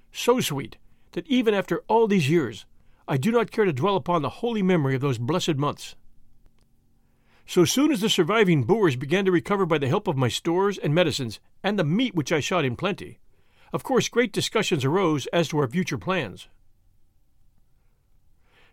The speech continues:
First, it was suggested that we should trek to Lorenzo Marquez and wait for a ship there to take us down to Natal,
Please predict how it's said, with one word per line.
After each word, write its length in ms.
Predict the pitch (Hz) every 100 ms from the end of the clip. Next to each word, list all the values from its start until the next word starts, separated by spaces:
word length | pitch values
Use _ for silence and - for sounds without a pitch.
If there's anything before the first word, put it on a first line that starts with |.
| -
First, 260 | 247 226
it 40 | 226
was 120 | 147
suggested 440 | 175 139 202 196
that 120 | 175
we 100 | 180
should 180 | 151 147
trek 200 | - 220
to 100 | 190
Lorenzo 420 | 165 147 214 196
Marquez 680 | 196 170 - 190 139 80 98 - -
and 120 | - 143
wait 180 | 196
for 140 | - 165
a 40 |
ship 280 | 131 - -
there 160 | - 127
to 60 | 151
take 240 | 185 175
us 60 | 135
down 220 | 180 175
to 80 | 147
Natal, 680 | 139 131 185 175 98 69